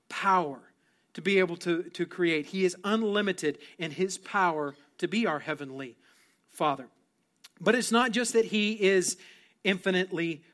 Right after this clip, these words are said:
powerful. Yes, your heavenly Father can whoop any father. He is that powerful. But he is also simultaneously, while he is infinitely powerful, he is also intensely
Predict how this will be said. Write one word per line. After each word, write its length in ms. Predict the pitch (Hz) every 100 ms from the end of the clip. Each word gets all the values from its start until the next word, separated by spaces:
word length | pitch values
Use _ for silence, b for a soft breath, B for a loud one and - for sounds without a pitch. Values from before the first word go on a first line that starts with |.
| -
powerful. 540 | 175 156 139 - 117
Yes, 380 | 123 160 - - 156
your 200 | 165 196
heavenly 360 | 208 220 220
Father 420 | 214 220 208 214
can 300 | 214 - 147
whoop 260 | 147 170 170 - -
any 200 | 180 190
father. 380 | 175 165 151 135
He 240 | - 185
is 160 | 165 139
that 320 | 165 190 214 B B B -
powerful. 560 | 196 180 156 - 135 - B B
But 120 | 226
he 200 | 202 240
is 120 | 226 226 -
also 460 | 247 302 285 277
simultaneously, 1400 | 240 - 254 294 339 320 285 285 220 135 - - 131 113 b b b b
while 400 | 185 233 269 294
he 240 | 254 277
is 100 | 240
infinitely 540 | 240 247 247 247 247 233
powerful, 760 | 214 196 196 196 185 165 156 - B
he 160 | - 220
is 100 | 208
also 680 | - 226 269 269 254 247 254
intensely 1000 | 220 208 - 254 240 - 240 240 233